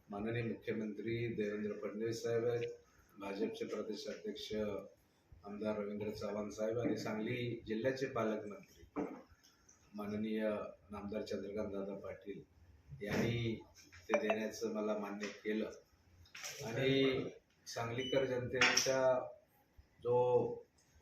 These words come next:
विकासाचा अजेंडा घेऊन मी एवढं वर्ष काम करतोय, त्याचं फलित आता भारतीय जनता पार्टीच्या निश्चितपणानं मिळेल, अ, या हेतूनं मी प्रवेश केलेला आहे.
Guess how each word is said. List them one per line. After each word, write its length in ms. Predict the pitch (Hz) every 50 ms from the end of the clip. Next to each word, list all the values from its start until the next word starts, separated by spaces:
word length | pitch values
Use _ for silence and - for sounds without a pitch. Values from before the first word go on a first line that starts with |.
| -
विकासाचा 540 | 120 117 113 120 123 117 123 123 117 113 123
अजेंडा 440 | 117 110 104 110 117 117 113 117 117
घेऊन 300 | 107 104 110 113 113 113
मी 120 | 113 113
एवढं 200 | 110 104 101 104
वर्ष 260 | 107 110 107 - - 110
काम 300 | 107 - 107 107 104 104
करतोय, 400 | 95 101 101 101 - 120 110 110
त्याचं 340 | 117 107 - - 123 113 - -
फलित 320 | 120 123 135 151 151 151
आता 340 | 135 113 - - 117 110 107 - - - - - - _ _ - - - - - - - -
भारतीय 340 | 107 110 107 - - 123 113
जनता 320 | 117 113 110 107 113 113
पार्टीच्या 600 | - - - 101 - - 110 107 - - - -
निश्चितपणानं 1160 | 208 202 208 202 196 196 196 - - - - - _ _ _ _ - 110 104 107 110 107 110 107
मिळेल, 420 | 101 98 104 110 107 95 92 - - - - _ _ _ - - - _ _ _ -
अ, 200 | 107 104 104 107
या 200 | 101 101 107 110
हेतूनं 440 | 110 110 107 110 113 110 113 113 110
मी 420 | 113 110 110 110 107 104 101 - - - -
प्रवेश 300 | - 101 104 107 104 98
केलेला 400 | - - 104 98 101 101 98 107
आहे. 380 | 113 123 120 120 - - _